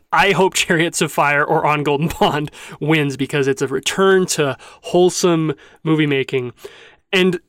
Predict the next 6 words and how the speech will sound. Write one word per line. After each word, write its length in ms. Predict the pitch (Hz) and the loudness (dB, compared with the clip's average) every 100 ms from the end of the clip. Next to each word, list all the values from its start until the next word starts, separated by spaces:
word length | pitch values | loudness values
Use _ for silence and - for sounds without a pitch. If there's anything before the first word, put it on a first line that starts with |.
| _ - - - 175 - | _ -20 -20 -16 -16 -6
Raiders 400 | 233 254 254 214 | -2 0 0 0
is 80 | |
a 40 | 233 | -2
violent 440 | 202 214 240 208 | 0 2 2 2
movie, 540 | 208 226 185 165 135 - _ _ _ - | 2 2 2 0 -2 -6 _ _ _ -10
but 380 | 151 190 185 | 0 2 2